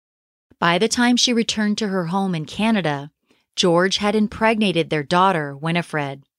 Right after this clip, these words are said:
This meant that Winifred was Stewart's mother and Sarah Louise was actually his grandmother.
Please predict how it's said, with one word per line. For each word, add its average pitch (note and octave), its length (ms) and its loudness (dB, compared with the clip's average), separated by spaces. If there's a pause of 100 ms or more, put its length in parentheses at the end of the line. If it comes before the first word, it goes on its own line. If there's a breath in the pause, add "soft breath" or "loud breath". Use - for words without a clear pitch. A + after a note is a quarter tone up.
(680)
This F3 380 0
meant G#3 380 2
that E3 140 0
Winifred D#3 760 0 (320)
was F3+ 140 -2
Stewart's G3 560 0
mother D#3 500 -2 (260)
and F3+ 140 -2
Sarah F3+ 380 4
Louise A3 520 0
was D#3+ 240 -4
actually D#3+ 640 -4
his C#3+ 220 -6
grandmother. D#3 760 -4